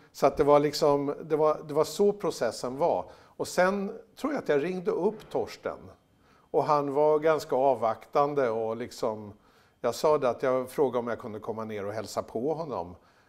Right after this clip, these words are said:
"Ja", sa han så här lite tveksamt så där. "Det,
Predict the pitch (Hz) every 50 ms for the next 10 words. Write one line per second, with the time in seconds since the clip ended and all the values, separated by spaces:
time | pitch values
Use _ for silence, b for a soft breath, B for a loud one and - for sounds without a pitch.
0 | b b b - 127 131 151 165 135 110 104 101 107 - - 202 190 143 123 113
1 | - - 131 113 110 107 - 170 - - 139 139 - - 160 143 123 104 - 196
2 | - 123 117 120 120 - - 135 120 104 110 113 120 113